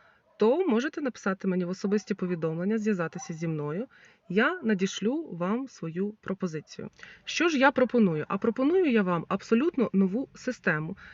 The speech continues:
де зібрані страхові компанії, зроблені всі комфортні умови для роботи. Що головна фішка в чому? Ви ж як фоп,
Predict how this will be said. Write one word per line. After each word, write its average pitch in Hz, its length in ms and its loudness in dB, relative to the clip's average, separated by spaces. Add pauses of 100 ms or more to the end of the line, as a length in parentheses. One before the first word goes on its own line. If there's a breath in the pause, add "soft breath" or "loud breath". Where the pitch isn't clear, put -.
(120)
де 208 120 4
зібрані 240 420 2
страхові 214 420 -4
компанії, 175 680 -4 (500 loud breath)
зроблені 247 480 2
всі 262 420 0 (100)
комфортні 226 680 2 (100)
умови 220 560 2 (200)
для 196 300 0 (160)
роботи. 190 540 0 (960 soft breath)
Що 330 520 2 (200)
головна 240 580 2
фішка 233 400 -2
в 190 120 -6
чому? 160 420 -4 (560)
Ви 254 180 2
ж 240 60 0
як 254 140 0
фоп, - 280 -6